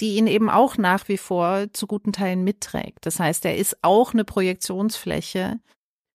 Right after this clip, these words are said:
für vieles, was die russische Gesellschaft im Breiteren ausmacht.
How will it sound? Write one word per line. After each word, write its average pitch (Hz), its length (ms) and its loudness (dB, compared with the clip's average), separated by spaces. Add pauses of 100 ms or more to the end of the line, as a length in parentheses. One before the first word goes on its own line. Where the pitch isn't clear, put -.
für 208 140 -6
vieles, 214 500 -4
was 185 180 -4
die - 160 -12
russische 196 360 -6
Gesellschaft 185 580 -6
im 185 140 -6
Breiteren 170 560 -6
ausmacht. - 880 -12